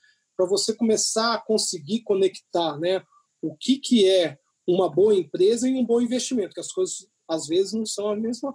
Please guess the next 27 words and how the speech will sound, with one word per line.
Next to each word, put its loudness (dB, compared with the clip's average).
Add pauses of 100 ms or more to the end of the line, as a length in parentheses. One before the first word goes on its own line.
coisa, -2
né? -10
Você -12
pode -2
ter -6
uma 0
boa -2
empresa -4 (380)
e -2
um 0
investimento -4
que -8
não 2
seja 2
bem -2
sucedido. -2
Então, -2
assim, 0 (600)
é, -2
a -2
minha 6
recomendação 2
é 0
sempre -2
começar -4 (540)
também -2
com -6